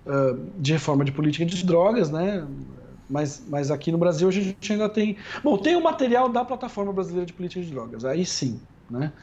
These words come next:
Então, se você entrar no site da plataforma, tem, ah, uma revista que é um pouco mais acadêmica, que é a Platô, que acabou de lançar, editada pelo Maurício Fiore, né, que é o editor da Platô, é, acabou de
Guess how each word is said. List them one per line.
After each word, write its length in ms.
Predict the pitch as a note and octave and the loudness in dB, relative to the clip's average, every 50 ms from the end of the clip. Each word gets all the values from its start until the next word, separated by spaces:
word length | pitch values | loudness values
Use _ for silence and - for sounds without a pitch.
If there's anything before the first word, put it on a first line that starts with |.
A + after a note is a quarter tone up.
| - - - - - - | -20 -20 -20 -20 -16 -6
Então, 140 | - E3 | -4 -2
se 60 | C#3 - | 0 0
você 180 | E3 - A#3 | 2 2 4
entrar 220 | A3+ A3+ A3 F#3 F3+ | 4 4 4 4 4
no 120 | G3 A3 | 4 2
site 520 | A3 - - - G#3 G#3+ A#3 A3 - - | 2 0 0 2 2 4 4 2 2 0
da 100 | D3+ D#3 | -4 -6
plataforma, 760 | C#3 D3 C#3 C3+ B2+ - - E3+ F3+ F3+ E3 C#3+ B2 B2 A2 G#2+ - - - - - - - - - - - - - - | -6 -6 -8 -10 -10 -6 0 2 4 4 4 2 -4 -8 -10 -14 -18 -20 -20 -20 -20 -20 -20 -20 -20 -20 -20 -20 -16 -4
tem, 760 | - G3 G3 G3+ G3+ G3+ G3+ G3 F#3+ F3+ F3+ F3 F3 E3+ E3 E3+ - - - | 0 4 4 6 6 6 6 4 2 0 -2 -2 -4 -4 -6 -10 -12 -14 -8
ah, 560 | D#3 D3 D3+ D3+ D3 C#3+ C#3+ C#3 C3+ C#3+ - - - | -4 -2 0 0 0 0 0 -2 -2 -4 -6 -10 -8
uma 220 | G3 E3+ F3 F3 | -4 0 0 0
revista 680 | E3 C3 E3+ E3 C#3+ B2 B2+ E3+ G#3+ C4+ C4+ - - A#3+ | 0 2 0 -2 -2 -2 -2 0 2 2 0 0 -4 -2
que 100 | - F3+ | 0 0
é 20 | |
um 60 | E3 D3 | -2 -2
pouco 240 | C#3+ E3+ D#3+ E3 | -2 -4 -4 -2
mais 200 | E3 E3 D#3+ D3 | -2 -2 -2 -2
acadêmica, 640 | D#3 D3 - D3 C#3+ C#3 D#3 F3+ A3+ C4+ C4+ - F#3+ | -4 -2 -4 -2 0 2 2 2 2 2 0 0 -2
que 120 | - - E3 | -2 -2 -2
é 20 | |
a 40 | C#3 | -2
Platô, 640 | - - F3 D#3 D#3 - - - E3+ F3+ A#3+ - - - - - - - - - | 2 2 2 2 2 -2 0 2 4 4 4 2 -4 -16 -20 -20 -20 -20 -20 -18
que 60 | - | -12
acabou 380 | C#3 - D3 D3 - F3+ F#3+ G3 | -4 -4 -4 0 4 4 4 4
de 160 | F#3 F3+ E3+ | 4 0 -2
lançar, 680 | D3+ D3+ D3+ D#3+ D3+ C3+ - - F3 D#3+ D#3+ D3+ - - - - - - - - - - - - | -2 -2 -4 -4 -4 -6 -4 -2 0 0 0 -2 -6 -14 -20 -20 -20 -20 -20 -20 -20 -20 -14 -12
editada 420 | C#3 C3+ - - E3+ E3 D#3+ D#3+ | -12 -12 -4 0 2 2 2 2
pelo 240 | - - D#3 D#3 D#3 | 0 -2 -6 -6 -4
Maurício 380 | D#3 D3+ D#3 D#3+ D#3 - - C3+ | -2 -2 -2 -4 -4 -6 -10 -12
Fiore, 440 | - - D3 D3+ F#3+ A#3+ A#3 F#3 | -8 -4 0 2 2 4 4 2
né, 160 | D#3+ E3 F3 E3+ | 0 0 -2 -4
que 80 | - | -4
é 40 | D3+ | -4
o 40 | D3+ | -4
editor 280 | C#3+ C#3 C3+ - D3+ | -4 -6 -6 -4 -4
da 100 | C#3+ D3 | -4 -4
Platô, 460 | C3+ D3+ D3 C3+ C#3 F#3+ G3+ A3 - - - - - - - - - - - - - | -4 -4 -6 -4 2 2 2 2 2 -6 -10 -20 -20 -20 -20 -20 -20 -20 -18 -6 0
é, 320 | D#3+ D#3 D#3+ D#3+ D#3+ D#3 | 4 6 8 8 8 6
acabou 320 | D3+ D#3 D#3+ D#3+ D#3+ F#3+ G3 | 4 0 0 2 4 4 4
de 920 | F#3+ G3+ G3 F#3+ F#3 F3+ E3+ E3 D#3 D3+ D3 C#3+ C#3 C#3 C#3 C3+ C3+ C3 | 4 2 2 2 2 0 -2 -2 -2 -2 -2 -2 -2 -4 -4 -4 -6 -8